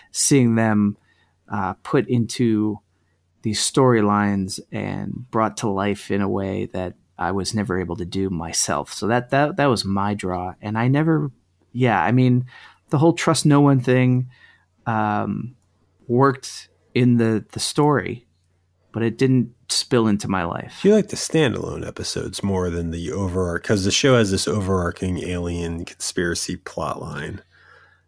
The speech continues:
Speaker 2: um, that usually
Speaker 1: Yeah, I probably do. Yeah, I probably do enjoy the standalones more, but I know that the mythology episodes, uh,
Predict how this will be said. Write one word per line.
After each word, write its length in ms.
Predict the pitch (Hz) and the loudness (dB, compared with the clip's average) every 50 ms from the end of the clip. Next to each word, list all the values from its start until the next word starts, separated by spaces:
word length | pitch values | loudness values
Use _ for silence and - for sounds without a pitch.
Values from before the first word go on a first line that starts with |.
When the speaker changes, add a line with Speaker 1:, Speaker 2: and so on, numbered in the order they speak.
| _ _ - | _ _ -12
Speaker 2:
um, 580 | - 87 82 80 78 76 76 76 73 71 73 73 | -8 -6 -4 -4 -4 -4 -6 -6 -6 -8 -6 -4
that 160 | - 82 - | -4 -4 -4
usually 520 | - 87 85 85 - 92 87 87 80 76 - | -4 -4 -4 -4 -4 -4 -4 -4 -4 0 2
Speaker 1:
Yeah, 260 | 165 160 147 120 104 - | 4 4 4 4 2 2
I 80 | 143 147 | 0 0
probably 520 | 131 - - 208 220 247 247 233 226 170 | 0 0 2 2 2 2 0 -2 -6 -10
do. 460 | 139 - - 131 135 147 175 - - _ _ _ _ _ _ _ _ _ _ _ | -12 -12 -10 -10 -8 -8 -8 -10 -14 _ _ _ _ _ _ _ _ _ _ _
Yeah, 340 | - 175 202 226 208 131 113 - _ _ _ _ _ | -2 0 0 0 0 -2 -4 -8 _ _ _ _ _
I 80 | - 127 | -8 -4
probably 280 | 127 160 156 160 147 | -2 2 2 2 4
do 160 | 131 143 143 156 | 4 4 4 4
enjoy 340 | 151 135 127 131 127 123 | 4 4 4 4 4 4
the 80 | 110 113 | 4 2
standalones 840 | - - - 123 117 113 117 113 113 113 110 107 104 101 - - - _ _ _ | 0 -2 0 0 2 2 2 2 2 2 2 0 0 -2 -6 -10 -14 _ _ _
more, 640 | - 104 98 104 110 110 107 110 131 160 185 185 - _ _ _ _ _ _ _ _ _ _ _ _ _ _ - - - _ - | -8 -4 -2 0 0 2 2 2 2 0 0 -4 -8 _ _ _ _ _ _ _ _ _ _ _ _ _ _ -18 -18 -10 _ 0
but 360 | 123 117 113 107 - - _ _ | 2 2 2 2 -2 -4 _ _
I 160 | - 110 113 107 | -2 0 0 0
know 340 | 110 110 113 113 113 113 | 0 0 2 2 2 2
that 260 | 110 117 107 104 - - | 0 0 -2 -4 -4 -4
the 240 | 113 104 98 110 - - _ _ _ _ _ - | -4 -4 -4 -4 -8 -14 _ _ _ _ _ -8
mythology 580 | - - - - 113 110 113 113 107 107 113 110 | -8 -6 -2 0 2 2 2 2 0 0 0 0
episodes, 760 | 107 - 110 104 - 123 113 110 107 101 104 101 - - - _ _ _ _ _ _ _ _ _ _ _ _ _ | 0 0 -2 -2 0 0 2 2 2 0 -2 -4 -6 -8 -10 _ _ _ _ _ _ _ _ _ _ _ _ _
uh, 380 | - 90 82 85 90 - - | -6 -6 -6 -6 -6 -8 -10